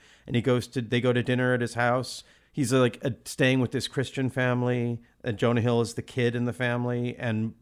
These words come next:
Mark Wahlberg is trying to tell them how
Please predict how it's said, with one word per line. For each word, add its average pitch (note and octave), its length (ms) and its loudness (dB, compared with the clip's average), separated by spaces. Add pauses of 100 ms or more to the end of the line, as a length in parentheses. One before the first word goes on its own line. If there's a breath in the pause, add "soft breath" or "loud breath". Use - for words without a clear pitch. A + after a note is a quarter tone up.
(100)
Mark A#2 360 0
Wahlberg A2+ 460 0
is G#2+ 200 -10 (280 soft breath)
trying B2+ 200 2
to A#2 60 0
tell A#2 280 2
them A2+ 220 0
how G#2+ 560 -2